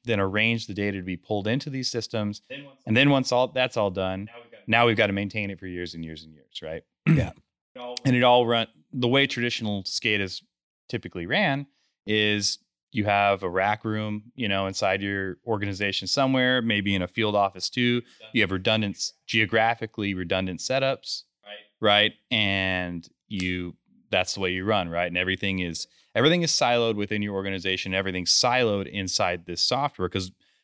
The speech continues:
Speaker 1: when most of this software was built, it was designed to run on-prem, and it was, uh, designed not to really think about how it's gonna interact with things outside of scada, right? So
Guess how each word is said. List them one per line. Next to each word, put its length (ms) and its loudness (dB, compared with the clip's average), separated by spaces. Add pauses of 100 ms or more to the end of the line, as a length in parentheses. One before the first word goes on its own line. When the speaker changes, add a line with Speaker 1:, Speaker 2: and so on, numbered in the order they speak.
(100)
Speaker 1:
when 400 4
most 280 0
of 100 -6
this 160 0
software 400 -2
was 160 -4
built, 440 0 (640)
it 120 0
was 160 0
designed 540 0
to 120 -6 (120)
run 200 0
on-prem, 640 -4 (320)
and 100 -2
it 40 2
was, 160 -2
uh, 60 -2 (100)
designed 600 0 (140)
not 260 0
to 100 -4
really 180 0
think 260 -4
about 200 0
how 160 0
it's 120 -4
gonna 160 -4
interact 440 -4
with 100 -10
things 220 -8
outside 500 -6
of 100 -10
scada, 480 -12 (340)
right? 300 0 (460)
So 680 4